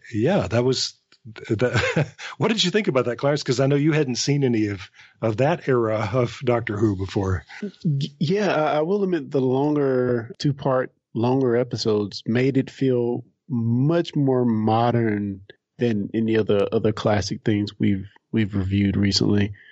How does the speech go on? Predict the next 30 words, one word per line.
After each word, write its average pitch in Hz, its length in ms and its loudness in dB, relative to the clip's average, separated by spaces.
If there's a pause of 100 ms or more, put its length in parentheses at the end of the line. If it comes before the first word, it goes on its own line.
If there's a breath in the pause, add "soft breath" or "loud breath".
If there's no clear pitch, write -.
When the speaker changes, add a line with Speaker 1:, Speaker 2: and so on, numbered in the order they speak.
(200 loud breath)
Speaker 2:
So - 120 0
yeah, 120 260 2
I, 135 160 2
I, 147 60 0
I - 180 0
love 143 380 2
that. 143 180 2
It 131 120 0
felt 165 300 -2
like 139 200 0
it, 120 100 -2 (240)
it 135 140 0
felt 190 260 0
very 143 240 2
modern 113 520 0
in 104 180 -2
the 98 240 0 (120)
pacing, 110 580 0
and 104 220 0 (360 loud breath)
you 123 140 0
don't 127 160 2
have 120 160 0
to 120 80 -4
do 127 180 0
the 113 100 -2
multiple 117 440 0
cliffhangers. 117 1000 2
And, 104 300 -2 (220 loud breath)
Speaker 1:
Yeah. 101 180 2
Speaker 2:
um, 107 640 -2